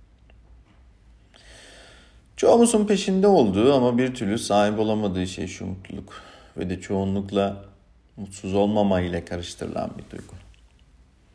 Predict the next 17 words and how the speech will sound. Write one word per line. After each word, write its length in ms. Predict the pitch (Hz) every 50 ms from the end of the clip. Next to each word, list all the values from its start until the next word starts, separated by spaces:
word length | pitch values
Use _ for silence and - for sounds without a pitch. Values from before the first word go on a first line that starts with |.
| _ _ _ _ _ _ _ _ _ _ _ - -
İnsanların 640 | 90 92 95 - - 98 92 95 92 95 95 98 101
çoğunun 300 | 101 110 98 95 98 98
şöyle 340 | 98 98 104 95 98 98 95
bir 60 | 95
yanılgısı 580 | 95 90 95 95 95 92 90 92 - - 95 90
var. 160 | 85 87 90 - - _ _ - _ _ _ _ -
"Mutsuz 580 | - 104 101 98 95 95 - - 95 92 85 87
değilsem 600 | 95 95 92 90 - - - 98 107 107 - - - - _ _ -
mutluyum." 480 | 95 92 - - - 95 90 90 - - - - - _ _ _ _ _ _ _ _ _ _ _ _ _ _ _ - _ _ _ _ _ - - _ _ _ _ - -
Halbuki 380 | - - - 214 208 196 - 202
mutluluk 480 | 185 180 175 - - 175 170 175 170 -
mutsuz 340 | 143 143 139 - - 151
olamamaktan 760 | 151 147 147 143 143 135 120 101 95 92 92 - 95 98 104 101
tamamıyla 600 | 107 98 98 98 95 95 98 98 95 95 95 95
farklı 480 | 95 92 92 92 92 95 98 - -
bir 60 | -
şey. 240 | - - - - -